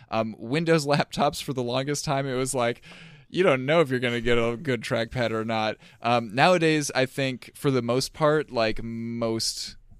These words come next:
most laptops have pretty good trackpads.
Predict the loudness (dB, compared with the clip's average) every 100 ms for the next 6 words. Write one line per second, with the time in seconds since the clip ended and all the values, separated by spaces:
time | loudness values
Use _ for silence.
0 | -20 -20 -14 -8 -6 -2 2 4 2 0
1 | -4 -8 -12 -4 -2 -2 -4 -6 -6 -10
2 | -8 -10 -8 -10 -8 -8 -8 -10 -8 -8
3 | -10